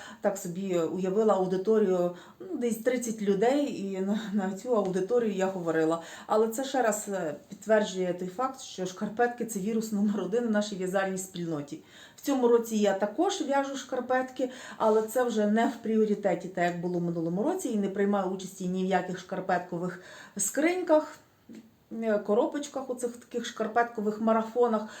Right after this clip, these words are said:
Шкарпетки буду в'язати, тому що в мене залишилося ще багато пряжі. В цьому році, мені здається, в мене будуть ще гарніші шкарпетки, ніж в минулому році.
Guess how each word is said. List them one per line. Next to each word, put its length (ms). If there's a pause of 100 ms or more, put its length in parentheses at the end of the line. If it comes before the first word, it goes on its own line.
(220)
Шкарпетки 600
буду 240
в'язати, 400
тому 220
що 160
в 20
мене 160
залишилося 540
ще 120
багато 320
пряжі. 340
В 40
цьому 240
році, 200
мені 140
здається, 280
в 40
мене 140
будуть 260
ще 120
гарніші 380
шкарпетки, 560
ніж 200
в 40
минулому 420
році. 320